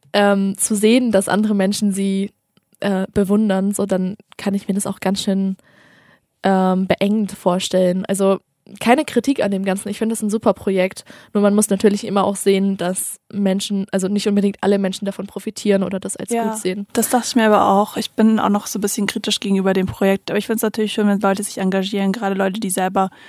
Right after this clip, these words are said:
Speaker 2: Schauspieler sind oder selber das Privileg haben, dass sie in Anführungsstrichen gut aussehen.
Speaker 1: Ja, klar, man sollte immer, ähm, seine Plattform irgendwie nutzen, wenn möglich. Und jeder, der das tut und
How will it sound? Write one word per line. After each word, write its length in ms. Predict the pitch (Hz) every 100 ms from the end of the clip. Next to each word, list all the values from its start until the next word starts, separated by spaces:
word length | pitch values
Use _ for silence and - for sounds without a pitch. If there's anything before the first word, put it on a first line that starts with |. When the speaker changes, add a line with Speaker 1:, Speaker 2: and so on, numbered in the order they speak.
| - - - _
Speaker 2:
Schauspieler 500 | - 240 - 220 208
sind 240 | 202 202
oder 160 | 190 196
selber 220 | 196 202
das 140 | 202
Privileg 400 | - 196 190 -
haben, 240 | 196 185 185
dass 160 | 175
sie 260 | - 185 190 _ _ _ _ _ _ _ _ _ _ _ _ _
in 160 | - 196
Anführungsstrichen 720 | 196 - 190 190 202 190 185 - -
gut 260 | 196 -
aussehen. 640 | 175 175 - 185 180 180 180 - - - _ - - -
Speaker 1:
Ja, 140 | 220 214
klar, 200 | 226 220
man 160 | 214
sollte 240 | 214 208 247
immer, 500 | 220 226 220 208 202 _ _ _
ähm, 400 | 208 208 196 196
seine 280 | 202 190 190
Plattform 380 | 190 190 - 196
irgendwie 280 | 202 202 196
nutzen, 400 | 190 - - 196
wenn 120 | 196
möglich. 420 | 190 190 190 -
Und 220 | 185 185 - - - - - - _
jeder, 280 | 196 214 220
der 120 | 214
das 240 | 214 214
tut 360 | - 208 214 -
und 380 | 196 196 -